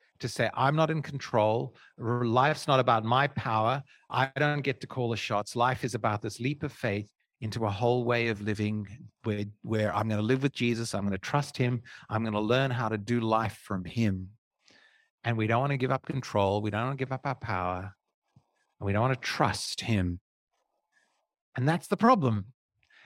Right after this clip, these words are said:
So the only answer is surrender, yield, change your mind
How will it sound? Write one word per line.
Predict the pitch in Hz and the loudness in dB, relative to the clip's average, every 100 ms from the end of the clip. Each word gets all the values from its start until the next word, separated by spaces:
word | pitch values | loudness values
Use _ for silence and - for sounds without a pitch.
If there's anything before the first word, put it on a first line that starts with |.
| - _ | -20 _
So | - 156 | 4 6
the | 151 | 8
only | 175 240 233 190 | 8 8 6 6
answer | 160 151 143 - 120 110 92 | 6 6 4 2 2 2 2
is | 82 131 175 123 - - - - _ _ _ _ _ _ _ _ _ _ _ _ _ _ _ _ _ _ _ _ _ _ | 0 -2 -2 -4 -12 -14 -16 -20 _ _ _ _ _ _ _ _ _ _ _ _ _ _ _ _ _ _ _ _ _ _
surrender, | - - 135 131 190 214 110 98 _ _ _ _ _ _ _ _ _ _ _ _ _ _ _ | -12 4 6 6 4 2 0 -2 _ _ _ _ _ _ _ _ _ _ _ _ _ _ _
yield, | 110 151 214 208 131 104 - - _ _ _ _ _ _ _ _ _ | -2 2 6 6 6 0 -8 -20 _ _ _ _ _ _ _ _ _
change | - 160 202 156 | -2 2 2 4
your | 175 | 6
mind | 170 202 202 151 117 | 8 8 8 4 2